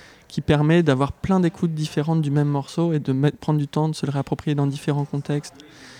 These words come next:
de se le réapproprier dans, dans différentes sensations qu'on a.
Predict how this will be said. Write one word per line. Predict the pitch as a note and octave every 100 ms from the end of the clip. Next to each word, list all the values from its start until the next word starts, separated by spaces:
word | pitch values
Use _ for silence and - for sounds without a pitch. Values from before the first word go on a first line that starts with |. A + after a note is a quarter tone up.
| - -
de |
se | C3+ -
le | C3+
réapproprier | C3+ C3 C#3 - D3 D3
dans, | C#3 B2+ B2
dans | C3
différentes | C3 - C3+ C3+
sensations | D3 C#3 C#3 D3
qu'on | C#3 C#3
a. | D3